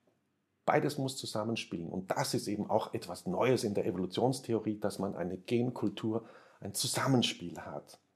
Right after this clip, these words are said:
Die Laktoseverträglichkeit ist an mehreren Orten der Welt völlig unabhängig aufgetreten als genetische Mutation. Sie allein hat aber nicht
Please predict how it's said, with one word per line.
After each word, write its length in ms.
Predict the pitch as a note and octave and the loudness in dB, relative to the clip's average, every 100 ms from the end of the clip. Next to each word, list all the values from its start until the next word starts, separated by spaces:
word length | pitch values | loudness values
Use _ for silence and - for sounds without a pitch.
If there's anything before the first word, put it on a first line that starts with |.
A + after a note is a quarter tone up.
| _ _ _ _ - _ _ | _ _ _ _ -20 _ _
Die 60 | - | 4
Laktoseverträglichkeit 1080 | A#2 - - D#3 E3 - D3 D3 C#3+ C#3+ C3+ | 4 6 4 4 2 0 0 0 2 2 2
ist 160 | C#3 | 4
an 140 | C3+ B2 | 4 4
mehreren 440 | C#3 F3 E3+ E3 | 6 6 6 6
Orten 340 | - D#3+ D#3 C#3 | 6 6 4 2
der 180 | C3 | 2
Welt 340 | B2 B2+ - - - | 4 2 -2 -16 0
völlig 340 | F3 G3 - | 2 2 0
unabhängig 680 | C3 D3 A#2+ G2+ G2+ F2 - | 4 6 4 2 -2 -2 4
aufgetreten 760 | F#2 F2 - - - E2+ F2 | 4 4 -2 -8 -10 -10 -10
als 340 | - F#2 - - _ | -8 -8 -10 -16 _
genetische 500 | F#2+ F#2 F2 F#2 F#2 | -2 -2 -2 -4 -4
Mutation. 680 | F#2 G#2 F2+ - G2 F2 D#2+ - _ _ _ _ _ _ | -4 -4 -6 -4 -4 -4 -6 -12 _ _ _ _ _ _
Sie 240 | - - | -2 4
allein 560 | G2+ F#2+ F#2 B2 F3+ F#3 - | 4 4 4 4 4 -2 -4
hat 160 | D#3 | 0
aber 160 | D#3+ F#3 | 4 6
nicht 440 | G#3 F3 - - | 8 8 6 -4